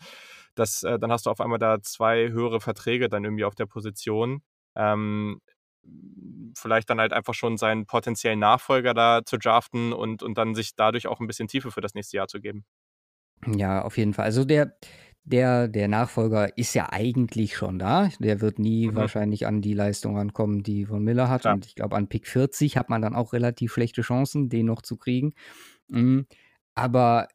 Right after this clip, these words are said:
Speaker 2: ja, das, das ist definitiv eine Option. Ich bin halt, also sollte der Pick nicht weggetradet werden, hab ich halt eine ganz klare Vorstellung. Also dann wird's Farley oder wird's Sutton.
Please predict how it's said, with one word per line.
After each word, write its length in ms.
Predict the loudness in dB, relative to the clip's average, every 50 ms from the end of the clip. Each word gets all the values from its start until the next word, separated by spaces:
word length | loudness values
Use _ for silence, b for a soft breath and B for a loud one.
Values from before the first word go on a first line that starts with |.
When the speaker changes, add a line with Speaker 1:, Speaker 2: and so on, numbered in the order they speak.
| _ _ _ _ _ _
Speaker 2:
ja, 320 | 0 2 2 4 2 0 -2 _ 0
das, 240 | 0 0 0 -2 -4
das 200 | -4 -2 0 0
ist 160 | 0 0 2 0
definitiv 500 | 2 4 4 2 2 2 0 -4 -2 0
eine 120 | 0 0
Option. 540 | -2 -4 -4 0 2 4 4 4 4 2 0
Ich 220 | -4 -6 -4 0
bin 160 | 2 4 4
halt, 200 | 6 4 4 2
also 140 | 2 0 0
sollte 260 | 4 4 4 4 4
der 120 | 2 2 2
Pick 200 | 2 2 2 4
nicht 360 | 4 4 4 2 -2 -12 -20 _ -6
weggetradet 640 | -2 -2 0 0 0 0 2 2 2 2 2 0 0 2
werden, 400 | 2 4 4 4 2 2 2 0
hab 160 | 0 -2 -4
ich 140 | -4 -2 -2
halt 180 | -2 -2 -2
eine 120 | -2 -2 -2
ganz 220 | -2 -2 -2 -4
klare 220 | -6 -6 -4 -4 -4
Vorstellung. 420 | -4 -6 -6 -6 -4 -6 -4 -4
Also 120 | -4 -4 -4
dann 200 | -4 -4 -4 -4
wird's 320 | -4 -4 -6 -10 -16 -16 -12
Farley 360 | -8 -6 -4 -2 -2 -2 -2
oder 240 | -4 -4 -4 -6 -6
wird's 200 | -8 -10 -10 -10
Sutton. 380 | -12 -12 -10 -10 -10 -10 -12